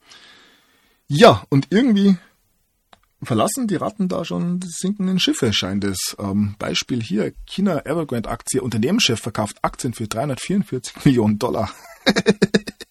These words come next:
Der weiß mit Sicherheit nicht mehr. Auch der, ähm, ja, Software-C E O von Microsoft, Satya Nadella, hat ebenfalls die Hälfte seiner Aktien, ähm, von Microsoft verkauft. Ja,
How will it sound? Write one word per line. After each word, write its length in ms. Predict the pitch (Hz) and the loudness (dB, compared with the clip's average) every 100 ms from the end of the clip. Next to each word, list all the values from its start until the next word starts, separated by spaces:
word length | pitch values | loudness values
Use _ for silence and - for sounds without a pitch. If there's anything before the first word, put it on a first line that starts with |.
| _ - - _ _ _ _ - | _ -20 -20 _ _ _ _ -2
Der 220 | 131 117 | 2 2
weiß 560 | 110 110 104 127 - - | 2 2 4 2 0 -6
mit 200 | 120 - | -6 -2
Sicherheit 500 | 139 - 101 104 - | -2 0 0 -2 -4
nicht 280 | 117 107 - | -4 -4 -2
mehr. 300 | 139 151 127 - - - - _ | 0 2 0 -8 -18 -20 -20 _
Auch 280 | 117 113 - | 2 2 2
der, 400 | 110 110 98 110 | 0 0 -2 -6
ähm, 640 | 117 117 117 117 110 92 95 _ _ _ _ _ _ _ _ _ _ _ _ _ _ | -6 -2 0 2 2 -2 -8 _ _ _ _ _ _ _ _ _ _ _ _ _ _
ja, 260 | 131 104 - | -2 -2 -6
Software-C 580 | - 147 - 123 - 117 | 0 0 0 -2 0 0
E 40 | |
O 140 | 110 113 | 0 -4
von 200 | - 101 | -2 -2
Microsoft, 500 | 117 - - 117 - | -2 -4 -4 -4 -6
Satya 380 | 104 - 156 127 | -10 -6 0 0
Nadella, 420 | 98 117 120 107 - - - | 0 2 2 2 -6 -20 -20
hat 180 | - - - | -20 -20 -4
ebenfalls 440 | 117 139 117 104 - | 0 0 0 -4 -4
die 80 | |
Hälfte 340 | 107 131 - 113 | -2 -2 -2 -4
seiner 300 | 98 98 104 | -2 -4 -6
Aktien, 480 | 107 - 107 101 95 - | -10 -6 -2 -2 -4 -10
ähm, 260 | 95 92 92 - _ - | -8 -8 -10 -16 _ -20
von 220 | - 87 | -14 -12
Microsoft 640 | 87 85 104 - 90 - _ | -10 -14 -14 -14 -14 -18 _
verkauft. 720 | - 120 - 85 95 92 - - | -12 -10 -12 -12 -12 -14 -20 -20
Ja, 240 | - - | -20 -20